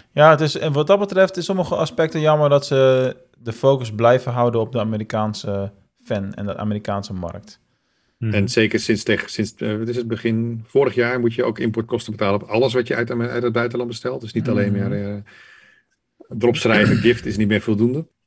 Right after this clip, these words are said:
Speaker 3: Overal betaal je import over, dus ja, dat is helemaal jammer.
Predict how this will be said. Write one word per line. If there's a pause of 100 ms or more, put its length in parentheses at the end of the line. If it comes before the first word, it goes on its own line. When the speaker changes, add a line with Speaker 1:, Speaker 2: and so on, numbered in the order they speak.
(140)
Speaker 3:
Overal
betaal
je (640)
import
over,
dus
ja,
dat
is
helemaal
jammer.